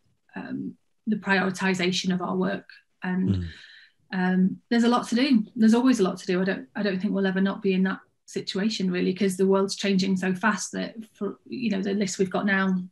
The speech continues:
Speaker 1: might not be the list forevermore. But also we know our backlog is a backlog. It doesn't mean we're gonna do all of those things.
Speaker 2: Yeah.
Speaker 1: Because there'll be some things on there that drop off before they ever get to the top of the list.
Speaker 2: Mm.
Speaker 1: And that's a constant reevaluation, like, what are all the things? So for us, the backlog is somewhere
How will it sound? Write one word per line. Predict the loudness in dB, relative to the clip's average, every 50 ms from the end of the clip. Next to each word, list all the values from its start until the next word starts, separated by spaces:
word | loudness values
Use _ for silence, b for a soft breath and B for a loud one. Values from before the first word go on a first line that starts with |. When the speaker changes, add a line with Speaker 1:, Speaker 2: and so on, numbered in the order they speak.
| _ _ _ 2
Speaker 1:
might | 2 2 2 0
not | 0 0
be | 0 2
the | 4
list | 4 2 2 0 -4
forevermore. | -4 0 2 6 6 6 4 B B B B B
But | 6 6
also | 6 6 6 6
we | 6 10 10
know | 10 10 10 8 4 2 0 -2 -6 -14 _ _ -8 -2
our | 0 2
backlog | 4 4 4 4 2 -2 0 2 4 4
is | 4 4 2
a | 0
backlog. | 0 0 -2 -2 0 -2 0 0
It | 2
doesn't | 0 0 0 2
mean | 2 2 2
we're | 2
gonna | 2 2 2 4
do | 4 6 4 4
all | 4 0 -4
of | -4 -4
those | -4 -4 -4 -4
things. | -4 -4 -4 -2 -2 -4 -4 -8 _ _ -6
Speaker 2:
Yeah. | -4 -4 -4 -6 -8
Speaker 1:
Because | -6 0 2 2 2
there'll | 2 2 2
be |
some | 2 4 8 8 8 8
things | 8 4 0 0
on | 2 2 2
there | 2 2 0
that | -2 -2
drop | -2 -2 -2 -2 -2
off | -4 -4 -4
before | -8 -6 -4 -2 0
they | 0 0 0
ever | 0 -2 -4
get | -6 -6 -8
to | -8 -8
the | -8
top | -8 -8 -10 -12 -12
of | -12 -12
the | -10 -10
list. | -10 -10 -12 -18 -20 -20 -20 B B B B B B
Speaker 2:
Mm. | 0 2
Speaker 1:
And | 2
that's | 2 2 0 -4
a | -6
constant | 0 2 4 4 4 2 0 0 -2 -2 -4 -6 -12 _ _ 0 2
reevaluation, | 6 8 8 6 6 4 2 2 2 2 2 2 0 0 -2 -2 0 0
like, | 0 0
what | 2 0 0 0 0
are | 0 0
all | 2 2
the | 0 0
things? | -2 0 -2 0 0
So | 0 -2 -2 -4 -10 -16 -16 -10 -10 -10 -4
for | 2 4 6
us, | 6 6
the | 4 4
backlog | 0 0 0 0 -4 -4 -2 -2
is | -2 -2 -2
somewhere | -2 0 0 0 0 -2